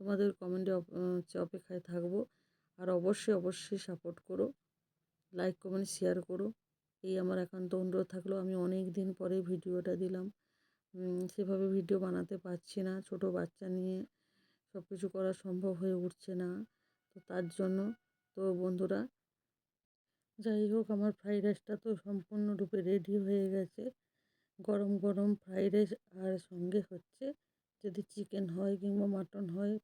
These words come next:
বা ফ্রাই, ফিশ কারি হয় তো মন্দ হয় না, বা পনিরের তরকারি যে কোনো কিছু দিয়ে এটা আমরা খেতে পারি। আর উপর থেকে আমি ধনেপাতা দিয়ে দিয়েছি।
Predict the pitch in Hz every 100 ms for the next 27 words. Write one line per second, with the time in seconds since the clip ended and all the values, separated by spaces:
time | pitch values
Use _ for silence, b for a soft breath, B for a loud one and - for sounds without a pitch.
0 | - 196 - _ 190 196 196 185 _ _
1 | _ _ _ _ - 208 - - 180 196
2 | 190 208 214 208 190 196 190 196 180 190
3 | 202 196 190 - 190 190 196 196 190 190
4 | 196 202 - - 202 190 196 196 165 196
5 | 190 185 190 185 185 - 185 190 226 -
6 | b b b b b _ 220 185 175 196
7 | - 190 202 202 196 190 190 196 196 180
8 | 196 196 190 196 175 254